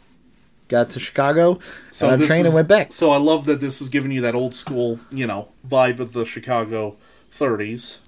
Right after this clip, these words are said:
Speaker 2: Beautiful
Speaker 1: Mm-hmm.
Speaker 2: buildings. If you've ever been there, some of them are still around, and they look like
Speaker 1: Oh,
Speaker 2: this.
Speaker 1: yes. Yes.
Speaker 2: And it's really great. Um, big fancy hotels, kinda like the Untouchables. Definitely feel the, uh, um, mobster Al Capone-ness of
Speaker 1: Mm.
Speaker 2: this.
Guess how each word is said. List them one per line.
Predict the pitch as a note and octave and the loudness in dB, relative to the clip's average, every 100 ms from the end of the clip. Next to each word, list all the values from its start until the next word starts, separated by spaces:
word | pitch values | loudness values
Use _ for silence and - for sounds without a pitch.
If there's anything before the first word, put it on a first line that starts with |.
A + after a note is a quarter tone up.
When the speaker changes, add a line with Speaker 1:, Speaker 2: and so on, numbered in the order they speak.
| _ - | _ 0
Speaker 2:
Beautiful | A#2 A2+ A2+ C#3 | 4 4 2 -2
Speaker 1:
Mm-hmm. | |
Speaker 2:
buildings. | B2+ A#2+ A#2+ A#2+ B2 - | -2 -2 -2 -4 -6 -8
If | D3+ C#3 | -8 -4
you've | D3 | 0
ever | E3+ D#3+ | 2 2
been | D#3+ D3+ | 0 -2
there, | D3+ | -4
some | D3 D#3 | -6 -8
of | C#3 | -6
them | C#3 | -4
are | B2+ | -6
still | A#2 C#3+ A#2+ | -8 -8 -8
around, | G#2+ A#2 A#2+ B2 | -6 -4 -4 -6
and | A2 | -8
they | G2+ | -10
look | F2+ B2+ - | -6 -6 0
like | C#3 | 6
Speaker 1:
Oh, | |
Speaker 2:
this. | C#3+ D#3 C3+ - - - | 8 10 8 4 -8 -14
Speaker 1:
yes. | C3 C3+ | -16 -6
Yes. | B2+ B2+ | -4 -2
Speaker 2:
And | C3+ B2+ | -2 -2
it's | A#2 A#2 | -4 -6
really | C#3+ D3+ C3 | -2 0 -2
great. | B2+ A#2 A#2 - - - _ | -2 -2 -2 -6 -18 -20 _
Um, | A2 G#2 F#2+ G2 - - _ | -8 -8 -8 -12 -20 -20 _
big | E3 D3+ | -4 -4
fancy | C#3 D#3 C3+ D3 | -2 -2 -2 -4
hotels, | C3+ B2+ B2 D3 C3 C3 B2 | -2 -2 -4 -6 -2 -2 -2
kinda | - D3 | -6 -4
like | C3+ B2+ | -4 -4
the | - | -4
Untouchables. | A#2+ A#2 D#3 D3+ - D3 D3 D3 C#3+ C#3 | -6 -4 -4 -4 -4 -2 0 -2 -4 -6
Definitely | D3 C#3 D#3+ D#3 C#3+ | -2 -2 -4 -6 -6
feel | C3 D3+ C#3 C3+ C3 | -6 -4 -2 -2 -4
the, | B2 A#2 A2+ | -4 -6 -4
uh, | G#2 G#2 G#2 _ - - - _ _ | -6 -8 -10 _ -20 -20 -20 _ _
um, | A#2+ G#2 F2 D#2+ - _ _ C3 | -10 -10 -12 -18 -20 _ _ -4
mobster | C#3+ C3+ C3 - C#3 A#2+ | 0 0 0 -4 -2 0
Al | B2 | 0
Capone-ness | A#2+ A#2+ - D3+ D3 D3 D3 - - - - D#3 | -2 -10 -8 -6 -4 -2 -4 -6 -10 -12 -8 -2
of | C#3+ | 0
Speaker 1:
Mm. | C3 | 0
Speaker 2:
this. | D3+ D3+ - | -2 -4 -14